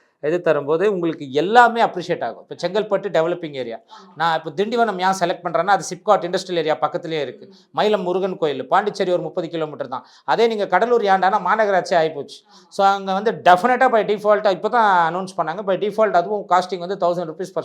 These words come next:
Speaker 1: square feet ஜம்ப் ஆகும், no doubt. மதுராந்தகமும் டெவலப்பிங் ஏரியாவா இருக்கு. So, இப்ப இந்த காம்போல நீங்க சொல்லுங்க, இது எப்படி இருக்கும் ஒரு, ஒரு மிடில் கிளாஸுக்கு?
Speaker 2: கண்டிப்பா சார். ஏன்னா எல்லா ஆஃபர்ஸ் அப்படின்னு பார்க்கும்போது ஈஸியா போயிடுவாங்க. ஏன்னா ஆஃபர்ஸ் நோக்கி தான் மிடில் கிளாஸ் மக்கள் போயிட்டு இருக்காங்க.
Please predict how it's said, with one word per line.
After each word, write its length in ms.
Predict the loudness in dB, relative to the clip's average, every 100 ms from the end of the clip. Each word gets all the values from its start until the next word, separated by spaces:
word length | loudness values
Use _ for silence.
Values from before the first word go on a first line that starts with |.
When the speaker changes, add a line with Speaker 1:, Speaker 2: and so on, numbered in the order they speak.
| -6
Speaker 1:
square 140 | -8
feet 100 | -8
ஜம்ப் 200 | -8 -4
ஆகும், 280 | -2 -4 -6 -20 _ _ _
no 40 |
doubt. 320 | -6 -2 -2 -4 _ _ _ _ -6
மதுராந்தகமும் 880 | 0 2 2 -2 -6 -2 0 0 2
டெவலப்பிங் 380 | 2 2 -2 -2
ஏரியாவா 300 | 2 2 2
இருக்கு. 300 | -2 -10 _ _
So, 180 | _ -8
இப்ப 140 | -6
இந்த 180 | -4 -4
காம்போல 600 | 0 0 0 2 2 2 -2
நீங்க 200 | -12 -10
சொல்லுங்க, 560 | -6 -6 -8 -12 -16 _ _
இது 180 | -12 -8
எப்படி 240 | -6 -4
இருக்கும் 420 | -6 -6 -8 -8 -10
ஒரு, 220 | -10 -8
ஒரு 120 | -8
மிடில் 220 | -4 -6
கிளாஸுக்கு? 400 | -2 -4 -4 -10 _
Speaker 2:
கண்டிப்பா 480 | -18 -16 -14 -12 -12
சார். 180 | -12 -16
ஏன்னா 400 | -14 -12 -14 -14
எல்லா 540 | -10 -8 -6 -4 -4
ஆஃபர்ஸ் 340 | -6 -10 -10
அப்படின்னு 360 | -10 -12 -12 -12
பார்க்கும்போது 960 | -10 -10 -10 -12 -12 -8 -8 -8 -12 -14
ஈஸியா 420 | -10 -6 0 0 2
போயிடுவாங்க. 460 | -2 -2 -6 -10
ஏன்னா 200 | -14 -6 0 0
ஆஃபர்ஸ் 280 | 0 -6 -8
நோக்கி 300 | -12 -12 -10
தான் 180 | -8 -8
மிடில் 160 | -12
கிளாஸ் 260 | -10 -10 -10
மக்கள் 320 | -16 -14 -16
போயிட்டு 300 | -14 -16 -16
இருக்காங்க. 520 | -16 -18 -14 -14 -14